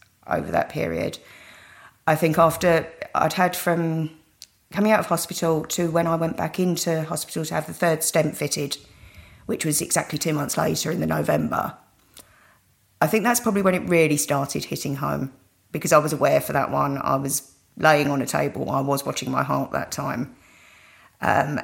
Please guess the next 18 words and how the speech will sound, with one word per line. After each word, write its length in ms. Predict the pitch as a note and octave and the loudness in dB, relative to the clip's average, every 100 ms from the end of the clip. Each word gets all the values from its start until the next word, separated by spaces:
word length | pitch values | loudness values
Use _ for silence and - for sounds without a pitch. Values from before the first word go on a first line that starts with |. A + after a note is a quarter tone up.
| - | -2
and 140 | D3 | -2
it 100 | - | 0
brought 180 | D#3 D3+ | 0 2
back 160 | E3 D#3+ | 0 2
memories 640 | D3+ D3+ D#3 D3+ - - - _ - | 2 2 -2 -4 -8 -14 -20 _ -4
of 220 | D3 C#3+ | -4 0
what 120 | - | -2
had 80 | D#3+ | 0
happened 260 | D#3+ - D3+ | 2 2 0
the 60 | |
first 360 | - E3 D3+ - | 4 6 6 4
time 240 | D3 C#3+ | 2 2
when 100 | D3 | 2
I 40 | D3 | 0
wasn't 460 | D3+ D3+ D3 C#3 | 2 2 2 -4
really 260 | - C#3+ C3 | -2 -4 -4
aware. 460 | C#3+ - C3+ C#3 - _ _ _ - - - - - - - | -4 -4 -4 -6 -8 _ _ _ -20 -20 -20 -20 -20 -20 -6
Um, 580 | F3+ F3 E3 E3 D3+ - | 0 4 4 4 0 -2